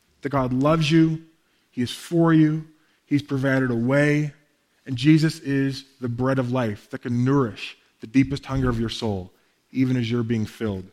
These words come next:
with good food. Apart from any church programs, any interesting ideas, any outreach strategies, what would happen if over the next year, as a community,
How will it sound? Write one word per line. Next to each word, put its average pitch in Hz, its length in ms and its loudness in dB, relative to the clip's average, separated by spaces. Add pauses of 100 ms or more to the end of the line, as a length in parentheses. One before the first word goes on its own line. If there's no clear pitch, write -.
(420)
with - 200 -16
good 104 160 -6
food. 92 320 -12 (2500)
Apart - 240 2
from 127 160 -4
any 165 160 6
church 175 240 0
programs, 156 500 2
any 165 220 0
interesting 151 440 -4
ideas, 135 460 2
any 135 240 -4
outreach 147 420 0
strategies, 139 840 0 (480)
what 156 200 4
would 196 120 4
happen 151 340 2
if 139 120 -4
over 139 180 0
the 131 120 0
next 135 380 0
year, 123 460 4 (1500)
as 151 160 6
a 160 60 2
community, 127 720 2